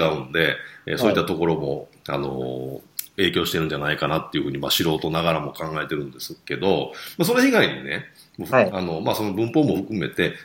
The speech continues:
Speaker 1: なぜその日本人がなかなか英語上達しないのかっていうのを、
Speaker 2: はい。
Speaker 1: えー、教えていただけますか？
Speaker 2: あ、はい。えっと、私もあの、中井先生がおっしゃったように、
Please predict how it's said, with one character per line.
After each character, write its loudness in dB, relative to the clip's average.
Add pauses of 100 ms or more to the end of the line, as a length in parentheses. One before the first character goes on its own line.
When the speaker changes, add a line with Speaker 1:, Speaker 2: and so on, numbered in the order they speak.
Speaker 1:
な 4
ぜ 8
そ 4
の 2
日 0
本 4
人 6
が 2
な 4
か 2
な 2
か 2
英 6
語 0
上 0
達 0
し -2
な 0
い 0
の -4
か -4
っ -10
て -4
い 0
う -6
の -8
を、 -8
Speaker 2:
は -12
い。 -20 (340)
Speaker 1:
え 0
ー、 -2
教 2
え 2
て -2
い -2
た 0
だ 0
け -6
ま -6
す -4
か？ -2 (560)
Speaker 2:
あ、 2 (260)
は 6
い。 2 (640)
え 8
っ 2
と、 12
私 6
も 12
あ 12
の、 10
中 10
井 6
先 8
生 10
が 10
お 4
っ 4
し 2
ゃ 8
っ 0
た 6
よ 6
う 0
に、 6